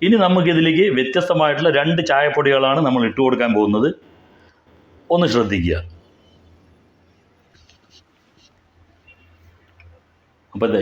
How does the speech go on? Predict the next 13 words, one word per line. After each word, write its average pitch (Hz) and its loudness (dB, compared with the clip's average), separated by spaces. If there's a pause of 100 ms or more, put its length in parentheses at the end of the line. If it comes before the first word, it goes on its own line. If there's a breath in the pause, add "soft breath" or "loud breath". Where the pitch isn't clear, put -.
(120)
ഈ - 4 (120)
ഒരു 160 0
സ്പൂണിനാണ് 160 2
നമ്മൾ 143 2
ഇട്ട് 131 -2
കൊടുക്കുന്നത്. 139 2 (140)
ഫുൾ 135 2 (220)
ഈ - 4
ഒരു 123 0
സ്പൂണിന് 127 0 (480)
നമ്മൾ 113 0 (100)
ഇതിലേക്ക് 120 -2
ഇടുന്നുണ്ട്. 120 2